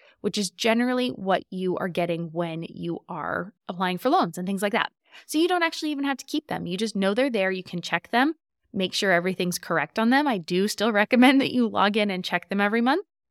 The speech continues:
just to stop any issues before they become big headaches. But again, you don't have to do all of that,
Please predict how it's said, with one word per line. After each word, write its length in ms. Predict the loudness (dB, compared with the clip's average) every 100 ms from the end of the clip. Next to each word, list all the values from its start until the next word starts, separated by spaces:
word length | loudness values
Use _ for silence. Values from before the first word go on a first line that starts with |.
| _
just 300 | 2 2 2
to 100 | -2
stop 380 | -2 0 0 0 -2
any 280 | -4 -4 -4
issues 480 | -4 -2 0 -2 -6
before 420 | -8 -6 -2 -2
they 100 | 0
become 540 | -2 -4 -4 -4 -4 -6
big 240 | -4 -4 -4
headaches. 580 | -4 0 0 -2 -10 -12 _ _
But 120 | -4 -2
again, 320 | 0 0 -2
you 120 | -2
don't 200 | -2 -2
have 240 | -8 -8
to 120 | -8 -6
do 200 | -4 -6
all 180 | -6 -6
of 120 | -6
that, 140 | -6